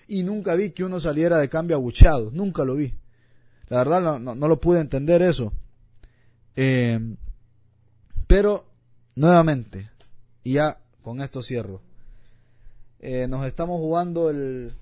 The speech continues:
el, el estado de ánimo de ocho millones de personas, nueve millones, eh, que por suerte o por desgracia pasa por un partido de fútbol con once muchachos que tienen una camiseta de, eh, que lleva la H en el pecho. Entonces, más allá de quién sea el entrenador,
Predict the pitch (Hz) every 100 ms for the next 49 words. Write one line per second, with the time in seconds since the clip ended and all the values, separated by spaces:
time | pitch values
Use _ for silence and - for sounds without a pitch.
0 | - - - - - - - 120 117 120
1 | 127 127 - 175 175 151 160 170 170 147
2 | 131 147 160 147 143 147 131 117 117 120
3 | 139 120 117 - 135 156 139 127 135 120
4 | 117 - - - - - - - - -
5 | - - - 123 120 135 120 135 131 165
6 | 160 160 131 131 127 151 160 156 131 147
7 | 143 135 131 135 135 127 147 139 131 -
8 | 156 143 160 - - - 127 147 143 147
9 | 139 143 139 135 131 135 135 135 127 131
10 | 120 135 - 127 117 - - - - -
11 | 113 123 131 127 135 135 123 123 120 135
12 | 123 - - _ - - - - - -
13 | 139 143 143 139 156 170 175 170 165 151
14 | - 170 160 - 170 156 143 131 139 127
15 | 123 160 196